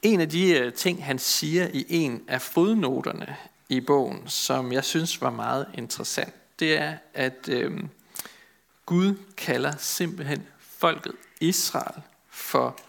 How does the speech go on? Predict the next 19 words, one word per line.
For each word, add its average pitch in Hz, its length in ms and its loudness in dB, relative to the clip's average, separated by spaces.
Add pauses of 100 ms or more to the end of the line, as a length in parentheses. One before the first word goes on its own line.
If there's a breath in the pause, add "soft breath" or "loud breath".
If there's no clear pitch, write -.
(220 loud breath)
sin 131 400 -2
førstefødte. - 760 -8 (1120 loud breath)
Hele 214 480 0
folket - 680 -4 (720)
Israel - 540 -4 (640 loud breath)
er 120 140 -2 (160)
Guds 165 460 0 (360)
førstefødte - 960 -4 (280)
og - 160 -12
udvalgte. 135 560 -8 (1900 loud breath)
Så 147 360 4
den 185 260 2
her 214 160 4
plage, 165 600 -4
som - 480 -4 (180)
altså 120 460 -2
skulle - 320 -6
ramme 151 280 -4
de 123 240 -8